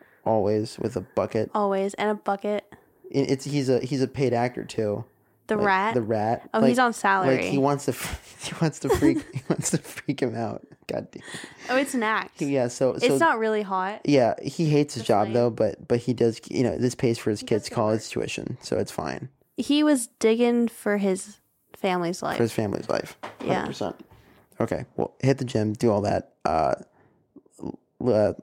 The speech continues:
Speaker 1: live long and prosper. Uh,
Speaker 2: Amen, brother.
Speaker 1: goodbye.
Speaker 2: That felt risky. <laughs>
Speaker 1: Why?
Speaker 2: A lot of things said. <laughs>
Speaker 1: No one's listening.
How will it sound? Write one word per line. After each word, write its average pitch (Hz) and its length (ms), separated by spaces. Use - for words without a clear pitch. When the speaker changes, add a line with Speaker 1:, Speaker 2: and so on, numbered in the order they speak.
Speaker 1:
live 127 240
long 107 160
and 92 100
prosper. - 400
Uh, 60 180
Speaker 2:
Amen, 226 300
brother. 196 440
Speaker 1:
goodbye. 117 400
Speaker 2:
That 277 300
felt 190 380
risky. 202 600
<laughs> - 640
Speaker 1:
Why? 143 160
Speaker 2:
A 220 40
lot 220 380
of 226 160
things 254 300
said. 156 300
<laughs> 381 80
Speaker 1:
No 160 80
one's 156 160
listening. 120 320